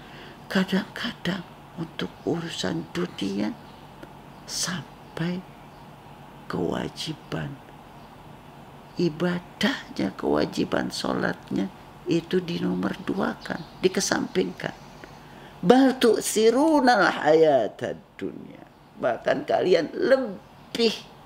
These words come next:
mencintai, lebih mengedepankan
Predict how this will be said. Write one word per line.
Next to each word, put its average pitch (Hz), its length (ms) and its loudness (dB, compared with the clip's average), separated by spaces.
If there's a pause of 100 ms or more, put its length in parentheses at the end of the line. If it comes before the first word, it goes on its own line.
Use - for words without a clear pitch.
(520)
mencintai, 170 1300 2 (400)
lebih 190 560 4
mengedepankan 190 1040 4